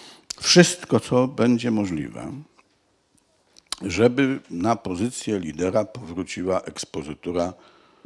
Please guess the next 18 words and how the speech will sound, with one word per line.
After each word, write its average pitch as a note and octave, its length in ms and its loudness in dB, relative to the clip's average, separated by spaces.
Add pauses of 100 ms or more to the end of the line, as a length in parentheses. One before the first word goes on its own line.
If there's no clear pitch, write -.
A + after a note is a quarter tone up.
(1300)
Stronnictwa F#2 680 0
Pruskiego. D#2+ 520 -2 (300)
Chyba F3+ 600 4
że F2+ 520 2 (880)
Amerykanie C3 840 6
znowu D3 640 6
nacisną F2+ 640 -2
hamulec. C#2+ 680 -10
No, G#3 240 0
ale F2 300 -2
na A#2 180 0
razie E2+ 420 -6 (140)
nic G#2 300 -4
na G2 140 -4
to F#2 160 -8
nie E2+ 160 -2
wskazuje. D#2+ 580 -4 (380)
Zobaczymy. G2+ 580 2